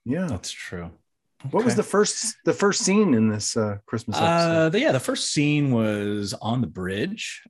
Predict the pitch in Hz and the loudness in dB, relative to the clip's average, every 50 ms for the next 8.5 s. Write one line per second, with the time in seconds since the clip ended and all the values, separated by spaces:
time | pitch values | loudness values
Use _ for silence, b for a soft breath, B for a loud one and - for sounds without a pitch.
0 | - 120 123 131 120 113 107 98 104 104 101 95 92 92 92 92 92 90 - B | 0 0 2 2 0 0 -2 -2 -2 -2 -2 -2 -2 -4 -4 -4 -6 -8 -10 B
1 | B B B B B B B B B - 98 104 - 120 127 139 135 - - 131 | B B B B B B B B B -6 -6 -4 0 0 0 0 0 0 0 2
2 | 127 131 131 127 127 127 127 127 123 131 139 139 - - 110 107 104 101 98 101 | 2 2 2 2 2 2 2 2 2 0 -2 -6 -10 -6 -2 0 0 2 2 2
3 | 98 98 95 - - - - - - 92 101 104 104 101 95 107 104 - - 160 | 0 -2 -4 -8 -12 -18 -16 -14 -10 -6 -4 -4 -4 -4 -4 -6 -4 -2 0 2
4 | 160 151 147 131 127 127 - 101 98 - - 117 110 104 92 85 87 110 120 - | 2 2 2 0 0 0 -2 -4 -8 -6 -2 -2 -2 -2 -2 -4 -2 -2 -2 0
5 | - - 226 - _ _ _ _ _ _ _ _ _ _ _ _ - - 95 92 | -2 -6 -6 -8 _ _ _ _ _ _ _ _ _ _ _ _ -12 -10 -8 -8
6 | 87 85 87 87 95 98 98 95 92 92 92 92 92 92 92 92 _ b b b | -8 -8 -6 -4 -4 -4 -4 -4 -4 -4 -4 -4 -4 -6 -8 -10 _ b b b
7 | b b b - 92 92 92 - - - - - - 92 92 92 92 95 110 139 | b b b -8 -6 -6 -6 -6 -8 -10 -8 -4 -2 -2 0 0 0 0 0 -2
8 | 139 120 95 90 87 92 110 123 127 | -2 -4 -4 -6 -6 -6 -8 -8 -10